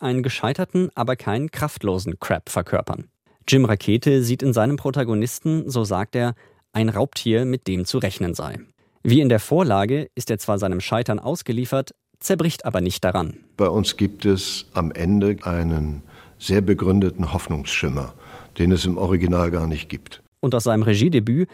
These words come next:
Speaker 1: nimmt Rakete auch einen persönlichen Hoffnungsschimmer mit.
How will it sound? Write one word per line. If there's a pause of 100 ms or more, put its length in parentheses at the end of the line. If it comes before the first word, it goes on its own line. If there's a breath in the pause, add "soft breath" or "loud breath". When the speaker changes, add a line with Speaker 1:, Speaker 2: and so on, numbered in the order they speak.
(220 loud breath)
Speaker 1:
nimmt
Rakete
auch
einen
persönlichen
Hoffnungsschimmer
mit.